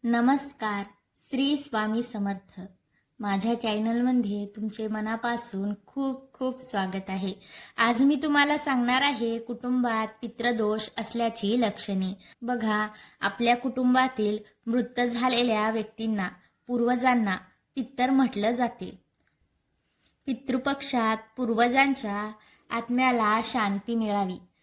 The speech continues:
त्यांच्यासाठी कुटुंबातील मृत व्यक्तींचे स्मरण करून त्यांच्या नावाने श्राद्ध पूजा करतात. मात्र तरीही अनेकदा काही व्यक्ती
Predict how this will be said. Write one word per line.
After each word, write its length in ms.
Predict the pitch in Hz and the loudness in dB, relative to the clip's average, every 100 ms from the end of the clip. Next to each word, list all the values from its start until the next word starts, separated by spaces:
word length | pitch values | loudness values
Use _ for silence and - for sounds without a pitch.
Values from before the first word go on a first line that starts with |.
| _ _ - | _ _ -2
त्यांच्यासाठी 920 | 226 220 240 254 277 277 - 220 233 | 0 2 0 2 2 2 -2 -2 -2
कुटुंबातील 1000 | 233 240 233 240 240 247 - 220 220 226 | -2 -4 0 2 4 4 2 -2 -2 2
मृत 340 | 233 233 - | 2 2 0
व्यक्तींचे 760 | 233 240 240 269 254 247 208 214 | 0 0 -2 0 0 2 0 -2
स्मरण 520 | - 240 214 214 240 | 0 0 2 2 0
करून 360 | 240 233 208 208 - - _ _ | 2 0 0 -2 -8 -20 _ _
त्यांच्या 520 | 240 247 240 196 208 | 0 2 2 0 0
नावाने 600 | 214 202 220 226 196 208 | 2 2 2 2 0 0
श्राद्ध 500 | 208 - 226 233 254 | -4 0 2 2 0
पूजा 440 | 269 262 202 190 226 | -2 -2 0 0 0
करतात. 520 | - 202 180 175 180 - _ _ _ _ _ _ _ _ _ _ _ _ _ _ | -2 -6 -6 -10 -10 -14 _ _ _ _ _ _ _ _ _ _ _ _ _ _
मात्र 640 | 247 240 - - 208 208 214 - 240 | 2 2 2 -4 -2 0 -2 -4 -2
तरीही 560 | 247 302 - 214 - - | 0 0 -4 -8 -8 -4
अनेकदा 720 | 233 247 262 202 190 202 214 | 0 2 0 0 0 0 -2
काही 460 | - 233 220 269 | 0 0 2 0
व्यक्ती 640 | 269 262 - - 202 214 | 0 -2 -4 -6 -6 -6